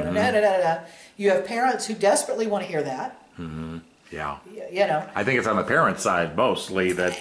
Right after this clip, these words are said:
Speaker 2: drives.
Speaker 1: And they wanna hear, and so somehow this is the easiest way to say we're accommodating your,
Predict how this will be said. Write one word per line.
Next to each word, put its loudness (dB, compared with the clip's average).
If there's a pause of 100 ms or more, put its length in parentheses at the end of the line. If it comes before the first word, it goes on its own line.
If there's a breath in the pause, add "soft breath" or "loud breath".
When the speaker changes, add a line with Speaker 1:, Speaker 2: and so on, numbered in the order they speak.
Speaker 2:
drives. 2
Speaker 1:
And 2
they 4
wanna 2
hear, -4
and 0
so 2
somehow 2
this -2
is -4
the -6
easiest -4
way 6
to 4
say 2
we're 6
accommodating -2
your, -8